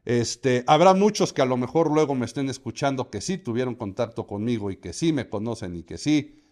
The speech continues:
hemos platicado de esto que les quede el saco. Un saludo para todos ellos. Pero la realidad es que todos se quedan a vivir allá, ¿no? Los que ya logran esa internacionalización, los que ya logran ese éxito,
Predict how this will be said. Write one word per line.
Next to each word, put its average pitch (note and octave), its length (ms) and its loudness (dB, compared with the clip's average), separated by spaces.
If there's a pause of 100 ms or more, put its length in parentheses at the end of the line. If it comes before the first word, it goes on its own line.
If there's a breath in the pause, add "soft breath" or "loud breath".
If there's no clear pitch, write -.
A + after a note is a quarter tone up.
hemos B2 260 -2
platicado A#2+ 560 -4
de A#2 100 -6
esto A2+ 220 -10
que F#2 140 -12
les F2 160 -14
quede A2+ 200 -6
el F#2 80 -10
saco. D#3 520 -4
Un A#2+ 100 -4
saludo G#2+ 400 -4
para E2 200 -6
todos F#2 280 -4
ellos. F#3 400 -4 (800 soft breath)
Pero G3 160 8
la G3+ 140 8
realidad G#3+ 240 8
es C#4+ 100 2
que A3 100 0
todos C#4 180 0
se A3+ 100 -2
quedan B3+ 160 0
a G#3 40 0
vivir A3+ 160 -2
allá, A#3+ 380 0 (220)
¿no? D#3+ 160 -2
Los C#3 160 -4
que C3+ 120 -2
ya G3+ 120 6
logran G3+ 400 2
esa F3 120 -4
internacionalización, A#2+ 1120 -4
los G2+ 140 -10
que A2 100 -6
ya F3 140 2
logran D#3+ 340 0
ese C#3+ 160 -2
éxito, E3+ 460 -4